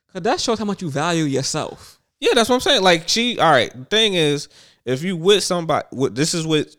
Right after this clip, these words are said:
Speaker 2: certain people that get with, like, celebs. Like, you know, you know the people that,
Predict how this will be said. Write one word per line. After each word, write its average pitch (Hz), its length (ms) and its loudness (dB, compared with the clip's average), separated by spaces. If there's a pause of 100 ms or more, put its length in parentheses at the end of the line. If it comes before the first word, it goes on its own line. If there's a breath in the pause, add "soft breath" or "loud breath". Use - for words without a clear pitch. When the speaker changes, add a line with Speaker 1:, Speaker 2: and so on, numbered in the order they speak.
Speaker 2:
certain 147 600 0 (380)
people 143 280 -4
that 107 280 -2 (240)
get 120 240 0
with, 107 300 -6
like, 90 260 -4
celebs. 92 560 -6
Like, 82 260 -10
you 123 120 -8
know, 78 200 -10 (160)
you 190 140 -6
know 147 140 6
the 110 60 4
people 98 240 -2
that, 92 240 0